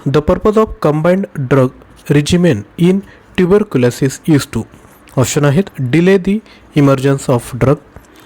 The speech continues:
reduce the duration of active therapy, reduce the cost of treatment की promote a placebo effect on the patient." The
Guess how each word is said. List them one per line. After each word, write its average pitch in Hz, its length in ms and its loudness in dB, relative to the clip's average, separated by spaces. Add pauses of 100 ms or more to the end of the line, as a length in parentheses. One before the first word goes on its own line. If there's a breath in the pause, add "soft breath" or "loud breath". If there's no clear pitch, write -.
reduce 185 300 2
the 220 100 2
duration 135 420 2
of 139 320 -2
active 220 300 0 (120)
therapy, 127 300 -2 (720 loud breath)
reduce 147 280 2
the 147 120 -2 (120)
cost 175 320 0
of - 20 2 (160)
treatment 127 440 0
की 127 80 0
promote 170 600 0
a 170 120 2 (560 loud breath)
placebo 170 360 2
effect 123 640 -2
on 151 100 2
the 165 240 0
patient." 107 280 -2 (1120 loud breath)
The 135 80 2